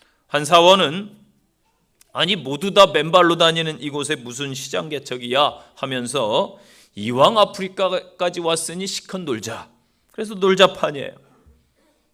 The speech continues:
뭐, 게으름 피웁니다. 그러나 다른 한 사원은 "야, 모두 다 맨발로 다니는 것을 보니까 이곳에서 신발을 팔면은, 어, 무궁무진한 시장이 되겠다."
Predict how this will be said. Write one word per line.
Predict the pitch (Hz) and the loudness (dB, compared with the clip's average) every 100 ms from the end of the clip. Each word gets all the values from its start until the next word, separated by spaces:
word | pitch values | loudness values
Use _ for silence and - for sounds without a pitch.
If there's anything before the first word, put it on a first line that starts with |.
| _ _ _ _ | _ _ _ _
뭐, | 190 196 | -8 -4
게으름 | 156 156 160 | 0 0 0
피웁니다. | 160 143 113 90 - _ _ _ _ _ _ _ _ _ _ _ _ | -4 -8 -8 -12 -18 _ _ _ _ _ _ _ _ _ _ _ _
그러나 | 196 240 240 | 0 2 4
다른 | 180 196 | 4 4
한 | 170 175 | 2 0
사원은 | 165 156 151 135 127 208 - _ _ _ 123 | 0 0 0 -4 -6 -10 -16 _ _ _ -4
"야, | 170 226 147 117 | 2 2 0 -6
모두 | 233 294 | -10 2
다 | 269 | 2
맨발로 | 196 196 202 196 190 | 4 0 4 4 4
다니는 | 175 165 160 147 | 0 -2 -4 -4
것을 | 135 139 | -6 -6
보니까 | 127 123 123 208 220 143 - | -8 -8 -6 -2 -2 -4 -8
이곳에서 | 180 226 202 196 190 | -12 -8 -4 -4 -4
신발을 | 185 - - 233 202 | -8 -10 -6 -4 -4
팔면은, | - 185 180 185 254 - - _ _ - | -4 -4 -2 -2 -4 -6 -20 _ _ -8
어, | 135 170 | -4 -4
무궁무진한 | 160 123 165 285 247 185 180 165 | -4 -4 -4 -2 -4 -2 -2 -2
시장이 | - - 165 143 | -4 -6 -6 -6
되겠다." | 107 98 92 117 147 110 | -10 -12 -6 0 2 0